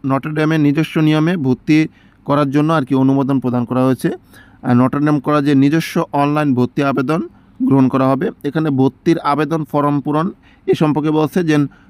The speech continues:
পঁচিশে মে দিবাগত রাত বারোটা এক থেকে তিরিশে মে বিকেল পাঁচটা পর্যন্ত সরাসরি নটর ডেম কলেজের নিজস্ব ওয়েবসাইট এনডিসি ডট এডু ডট বিডি থেকে অনলাইনে আবেদন করতে বলা হয়েছে। আবেদনের পর প্রবেশপত্রের প্রিন্ট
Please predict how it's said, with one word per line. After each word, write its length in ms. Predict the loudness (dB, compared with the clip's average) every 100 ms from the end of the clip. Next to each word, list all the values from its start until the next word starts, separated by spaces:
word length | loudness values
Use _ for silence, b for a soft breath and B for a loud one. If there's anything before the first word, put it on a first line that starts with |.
| b
পঁচিশে 460 | -2 0 0 0 2
মে 320 | 4 4 2
দিবাগত 420 | 2 0 0 0
রাত 240 | 0 0 -2
বারোটা 480 | -2 -2 -2 -4 -4
এক 200 | -4 -6 -4
থেকে 380 | -4 -2 -2 -4 -2
তিরিশে 440 | 0 0 -2 -2
মে 360 | 0 2 2 0
বিকেল 420 | 0 0 0 -2 b b b -4
পাঁচটা 340 | -2 -2 -2
পর্যন্ত 400 | 0 0 0 0
সরাসরি 440 | -2 0 -2 0 0
নটর 240 | 0 0
ডেম 180 | -2 -2
কলেজের 340 | -2 0 2
নিজস্ব 320 | 2 2 0 0
ওয়েবসাইট 420 | 0 -2 -2 -2 -6 b b b 0
এনডিসি 640 | 2 2 2 0 0 -2
ডট 280 | 0 0 2
এডু 240 | 2 2
ডট 180 | 0 0
বিডি 500 | 2 2 4 2 2 0
থেকে 260 | -4 -4
অনলাইনে 520 | -4 -2 -2 -2 -2 -2
আবেদন 360 | -2 -2 -4
করতে 300 | -4 -6 -4
বলা 240 | -4 0 0
হয়েছে। 320 | 0 -2 -4
আবেদনের 440 | -2 -2 0 -2
পর 240 | 0 -2 -4 B B B
প্রবেশপত্রের 640 | 0 2 2 -2 -2 -2 0
প্রিন্ট 360 | 0 0 0